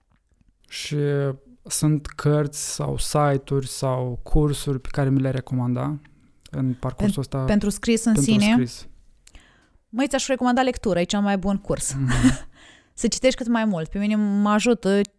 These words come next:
Speaker 2: cel mai tare faptul că eu citesc constant. Mi se pare că dacă nu citești, n-ai cum să scrii bine.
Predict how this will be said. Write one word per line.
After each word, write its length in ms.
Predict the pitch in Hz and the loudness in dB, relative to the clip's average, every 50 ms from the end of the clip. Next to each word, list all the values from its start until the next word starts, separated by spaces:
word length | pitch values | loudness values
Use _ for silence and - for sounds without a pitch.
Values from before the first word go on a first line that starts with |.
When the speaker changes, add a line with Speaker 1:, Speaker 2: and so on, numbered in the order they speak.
| _ _ | _ _
Speaker 2:
cel 180 | - - 247 240 | 2 4 4 6
mai 180 | 233 226 220 | 6 4 2
tare 340 | - - 190 175 170 165 160 | 2 0 0 0 -2 -4 -8
faptul 400 | - - - 196 190 190 - 202 | -10 -8 -6 -6 -6 -6 -8 -12
că 120 | 190 - 208 | -10 -8 -6
eu 480 | 196 190 202 202 202 196 196 190 196 190 | -6 -4 -2 -2 -2 -2 -2 -2 -4 -6
citesc 280 | - - 185 208 202 - | -8 -6 -6 -4 -4 -4
constant. 260 | 202 190 - 190 170 | -4 -4 -4 -2 -2
Mi 60 | 208 | -2
se 60 | 208 | 0
pare 120 | - 240 247 | 0 0 2
că 60 | 240 | 2
dacă 120 | 233 220 214 | 2 4 4
nu 60 | 226 | 2
citești, 480 | 233 - - - 208 208 254 269 - - | 0 0 -2 -2 0 0 0 -2 -4 -6
n-ai 160 | - 220 226 226 | -4 -2 -2 0
cum 120 | - 214 | 0 -2
să 60 | 214 | -2
scrii 200 | - - 196 175 | -2 -4 -6 -6
bine. 280 | 156 - - - 160 | -4 -4 -6 -8 -8